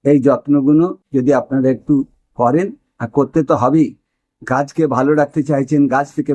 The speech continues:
ফুল চাইছেন, গাছ থেকে ফল চাইছেন, তাহলে মিনিমাম তো তাদের, আহ, পরিচর্যাগুলো করতে হবে। তো এইগুলো করলে পরে আপনাদের বাগানেও সবেদা গাছে প্রচুর সবেদা হবে,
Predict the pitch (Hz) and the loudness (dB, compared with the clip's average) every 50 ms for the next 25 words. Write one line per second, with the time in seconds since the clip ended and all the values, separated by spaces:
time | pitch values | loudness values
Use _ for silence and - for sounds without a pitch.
0 | - - 151 151 156 147 151 147 139 131 151 139 143 131 135 135 131 - 147 143 | -4 -2 -2 -2 -2 0 0 0 0 2 2 0 2 0 0 -4 -2 -4 -4 -2
1 | 143 131 - - 139 147 147 139 - 147 143 135 117 139 139 139 127 127 - _ | -2 -4 -2 0 0 0 0 2 2 2 2 2 2 2 2 2 2 0 -2 _
2 | _ _ _ _ - 147 160 165 156 143 156 156 160 160 165 170 170 165 165 151 | _ _ _ _ -2 -2 0 2 2 4 4 4 4 2 2 2 2 2 0 0
3 | - 165 160 156 147 147 - _ _ _ _ _ - - 143 131 151 165 156 147 | 0 2 2 2 2 0 -4 _ _ _ _ _ -2 -2 0 0 0 0 0 0
4 | 147 - - 156 151 151 147 139 - 151 165 160 156 185 170 151 143 180 170 170 | -2 -4 -2 -2 2 2 0 0 0 0 0 0 0 0 -2 0 0 0 0 2
5 | 175 175 175 175 - 190 190 - - 247 196 190 202 196 196 170 117 95 - _ | 2 2 2 2 2 0 0 0 0 0 2 2 4 4 4 2 2 -2 -6 _
6 | _ _ _ _ _ _ _ _ _ _ _ _ _ - 165 151 180 196 185 202 | _ _ _ _ _ _ _ _ _ _ _ _ _ 2 2 4 4 4 2 2
7 | 208 214 202 196 - - 180 196 208 214 214 - 185 160 131 113 110 - - _ | 0 0 -2 -2 -2 0 0 2 2 2 2 2 2 0 0 0 -4 -6 -12 _
8 | _ _ _ _ _ _ _ _ 131 127 - - 156 165 180 180 214 202 196 160 | _ _ _ _ _ _ _ _ -4 -4 -4 0 0 0 0 2 0 0 0 0
9 | 151 147 143 135 143 147 156 175 240 302 277 - _ _ _ _ _ _ - - | 0 0 2 2 2 2 2 2 0 -2 -6 -8 _ _ _ _ _ _ -18 -6
10 | - 135 120 120 139 139 127 143 143 131 135 131 127 - - 160 269 - - _ | -4 -4 -2 -2 -2 -2 -2 -2 -2 -2 -2 -4 -4 -6 -8 -8 -8 -8 -16 _
11 | _ _ - 123 110 - - 180 196 185 - - 120 110 131 139 135 143 143 143 | _ _ -8 -8 -8 -4 -4 -4 -4 -4 -2 -4 -2 -2 -2 0 0 2 2 2
12 | 139 151 | 0 0